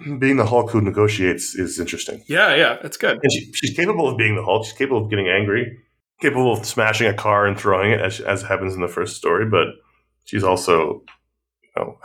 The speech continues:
Speaker 1: capable of using her, her brains and her lawyerly skills to get out of things as well, which makes her fun.
Speaker 2: So yeah, I'm still really enjoying this series. I, I,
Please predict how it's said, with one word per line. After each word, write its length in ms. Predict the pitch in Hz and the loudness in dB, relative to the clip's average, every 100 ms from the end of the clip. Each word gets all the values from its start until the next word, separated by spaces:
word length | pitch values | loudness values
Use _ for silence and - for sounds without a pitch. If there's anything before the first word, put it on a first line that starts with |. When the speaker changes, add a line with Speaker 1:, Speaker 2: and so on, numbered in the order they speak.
| - - | -14 -6
Speaker 1:
capable 400 | - 101 98 87 | -2 0 2 0
of 80 | 87 | 0
using 240 | 87 92 | -6 -6
her, 140 | 90 85 - | -6 -8 -10
her 80 | 98 | -6
brains 360 | 95 82 82 | 0 0 0
and 120 | - - | -4 -4
her 60 | |
lawyerly 440 | 92 87 85 80 85 | 2 4 4 2 -4
skills 380 | - - - | -4 -2 -2
to 260 | - - - | -6 -10 -8
get 120 | 78 | -6
out 160 | 78 78 | -4 -6
of 40 | |
things 220 | - - - | -8 -12 -12
as 100 | - | -8
well, 320 | - - - _ _ _ _ _ _ _ _ _ _ _ - | -6 -6 -10 _ _ _ _ _ _ _ _ _ _ _ -2
which 120 | 117 | 0
makes 160 | 143 139 | 2 2
her 80 | 139 | 2
fun. 300 | 131 87 - | 0 -2 -6
Speaker 2:
So 120 | - 214 | -6 -2
yeah, 140 | 156 | 0
I'm 100 | 170 | 0
still 180 | - 196 | 0 0
really 200 | 175 160 | 2 2
enjoying 300 | 143 139 131 | 0 0 -2
this 120 | 127 - | -6 -6
series. 340 | 165 127 120 - | -4 -4 -4 -6
I, 160 | 127 123 123 - | -6 -6 -8 -12
I, 220 | 127 120 | -12 -12